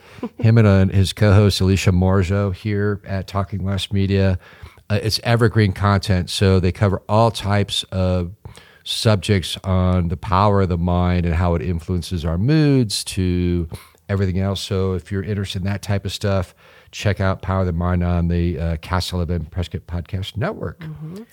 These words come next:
Speaker 2: then, of course, we have Mountain Gardener with Ken Lane, 'cause
Speaker 1: Right.
Speaker 2: that's one of our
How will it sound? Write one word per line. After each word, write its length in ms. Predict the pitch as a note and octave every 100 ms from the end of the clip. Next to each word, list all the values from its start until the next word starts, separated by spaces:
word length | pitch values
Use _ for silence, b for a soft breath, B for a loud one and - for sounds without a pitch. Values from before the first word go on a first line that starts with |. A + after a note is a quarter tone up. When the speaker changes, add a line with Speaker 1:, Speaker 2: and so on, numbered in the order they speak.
| -
Speaker 2:
then, 140 | G#2+
of 120 | A2+
course, 240 | - G#2+ G2
we 100 | G#2
have 380 | F#2 F#2+ F#2 D#2
Mountain 320 | F2+ F#2+ F2
Gardener 360 | F#2+ F#2+ F#2 F#2
with 120 | E2+
Ken 240 | - G2+
Lane, 400 | F2+ D3 G#2+ A2
'cause 160 | A2 G#2
Speaker 1:
Right. 120 | D3
Speaker 2:
that's 240 | G#2 - B B B B
one 120 | G2
of 80 | F#2+
our 280 | F#2+ F#2